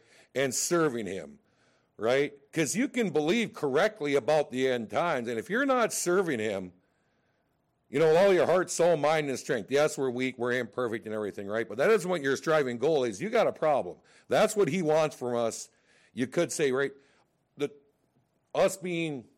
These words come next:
continually transformed more and more into the image of Christ. But when you, but also the reason it's important, I look at that in premillennialism,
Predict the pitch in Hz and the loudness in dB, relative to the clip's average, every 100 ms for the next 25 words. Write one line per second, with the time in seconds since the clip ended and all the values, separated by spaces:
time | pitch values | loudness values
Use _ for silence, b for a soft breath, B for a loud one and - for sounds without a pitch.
0 | _ - 147 170 165 156 151 143 139 139 | _ -8 -4 -2 -2 0 -2 -2 -2 -2
1 | 123 - 120 120 110 113 107 107 107 98 | -2 -2 -2 0 0 0 0 -2 -2 -4
2 | 101 101 85 85 - 101 80 - - b | -8 -8 -12 -14 -8 -8 -8 -14 -20 b
3 | b b b b b 180 185 165 170 165 | b b b b b 0 2 2 2 2
4 | 151 120 - _ _ _ _ - 165 151 | 2 0 -6 _ _ _ _ -4 -2 -2
5 | _ 120 139 214 214 185 139 131 151 139 | _ 0 2 4 2 0 0 -2 -2 -2
6 | 120 120 104 - 185 131 120 147 120 117 | -2 -6 -8 -2 0 0 0 -2 -4 -6
7 | 135 135 95 - 175 151 123 123 156 156 | -4 -4 -8 -6 -4 -4 -4 -4 -4 -4
8 | 113 104 98 101 | -4 -4 -6 -12